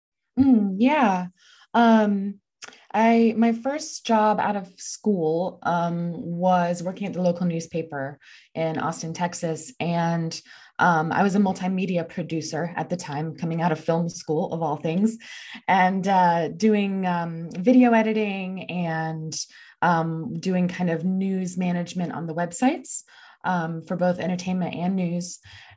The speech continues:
And, um, my boyfriend at the time, now husband,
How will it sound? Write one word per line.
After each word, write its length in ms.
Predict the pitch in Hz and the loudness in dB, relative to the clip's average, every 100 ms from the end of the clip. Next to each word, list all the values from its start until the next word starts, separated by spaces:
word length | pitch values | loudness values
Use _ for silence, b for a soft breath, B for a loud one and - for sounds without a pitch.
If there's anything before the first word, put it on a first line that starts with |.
| _ | _
And, 600 | 180 190 185 185 190 190 180 - _ | -2 0 2 0 0 -4 -6 -10 _
um, 600 | 190 196 190 185 185 180 180 180 - | 0 4 4 2 0 -2 -4 -8 -2
my 600 | 202 208 202 202 196 170 | 2 2 2 0 -2 -2
boyfriend 340 | 208 254 254 | 0 4 4
at 100 | 226 | 2
the 60 | 214 | -2
time, 460 | 214 170 190 208 170 | -8 -6 -2 -4 -2
now 140 | 180 | -4
husband, 500 | 170 165 170 208 226 | -2 -4 -2 2 2